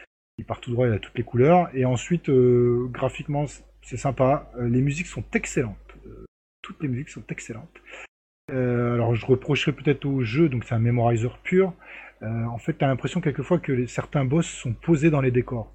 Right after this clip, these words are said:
Euh, juste un petit peu, euh, un petit peu ça. Sinon, les sprites, ils sont bien gros, massifs.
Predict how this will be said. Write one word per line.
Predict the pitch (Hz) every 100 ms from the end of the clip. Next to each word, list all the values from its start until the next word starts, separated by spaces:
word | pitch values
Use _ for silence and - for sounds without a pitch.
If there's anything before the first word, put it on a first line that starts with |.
| -
Euh, | 120 107 104 104 107 110 123 123 - _ -
juste | 117
un | 123
petit | -
peu, | -
euh, | 113 117 110 -
un | 117
petit | -
peu | -
ça. | 117 165 175 - - -
Sinon, | - 143
les | 143
sprites, | 131 147 131
ils | -
sont | 110
bien | 95 101 127 135
gros, | 107 110 120 120
massifs. | 117 120 120 - 117 - -